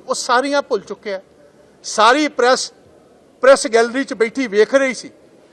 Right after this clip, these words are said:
ਹਰ ਜਗ੍ਹਾ ਦੇ ਉੱਤੇ ਉਹ ਟੌਂਟ ਕਰ ਰਿਹਾ ਸੀ, ਮਾੜੇ ਸ਼ਬਦਾਵਲੀ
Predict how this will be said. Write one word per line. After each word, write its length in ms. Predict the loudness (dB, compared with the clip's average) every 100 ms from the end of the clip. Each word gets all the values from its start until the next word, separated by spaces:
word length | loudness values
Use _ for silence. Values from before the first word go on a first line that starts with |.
| _ 2
ਹਰ 240 | 4 4
ਜਗ੍ਹਾ 360 | 2 4 4 2
ਦੇ 120 | -2
ਉੱਤੇ 320 | -8 -12 -16 -18 _ _ _ 0
ਉਹ 120 | 2
ਟੌਂਟ 320 | 2 0 0
ਕਰ 220 | -2 -2
ਰਿਹਾ 240 | -2 -4 -6
ਸੀ, 240 | -10 -20 _ _ _ _ _ -2
ਮਾੜੇ 380 | 4 8 8
ਸ਼ਬਦਾਵਲੀ 760 | 6 0 0 2 2 0 -6 -8